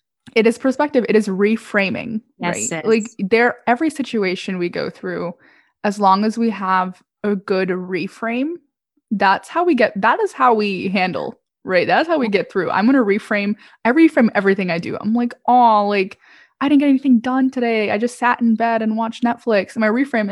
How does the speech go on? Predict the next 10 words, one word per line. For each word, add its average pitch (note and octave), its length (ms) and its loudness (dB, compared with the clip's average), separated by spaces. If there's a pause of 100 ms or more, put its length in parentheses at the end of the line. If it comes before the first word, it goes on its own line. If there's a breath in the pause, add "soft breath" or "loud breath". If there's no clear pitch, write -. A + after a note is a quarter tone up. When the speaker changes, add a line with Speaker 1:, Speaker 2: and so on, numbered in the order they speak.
(140)
Speaker 1:
is, A#3 180 -8 (800)
"At B3 140 2
least D#4 520 -2 (160)
I A3 420 0
had G#3+ 360 -6
a - 60 -4
nice G3 460 -4
day A3+ 380 -6 (440)
of F3+ 160 0
Netflix." - 680 -4